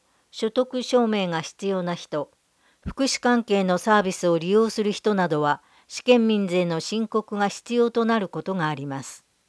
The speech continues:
申告に必要なもの。一、マイナンバーカードや運転免許証などの本人確認書類。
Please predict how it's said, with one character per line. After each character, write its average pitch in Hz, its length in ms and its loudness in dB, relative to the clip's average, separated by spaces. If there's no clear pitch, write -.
申 262 320 -2
告 240 280 0
に 220 120 2
必 - 280 -6
要 202 180 2
な 185 100 0
も 180 140 -4
の。 160 220 -6
一、 190 480 -8
マ 226 180 4
イ 247 40 2
ナ 240 160 2
ン 226 140 0
バ 220 180 2
ー 214 40 -20
カ 208 180 0
ー - 20 0
ド 151 140 -4
や 147 320 -4
運 208 140 0
転 220 240 -2
免 208 260 -2
許 196 160 -4
証 180 260 -2
な 175 160 -4
ど 156 140 -6
の 147 200 -6
本 233 240 0
人 170 220 -4
確 165 240 -10
認 202 240 -4
書 185 180 -4
類。 156 240 -8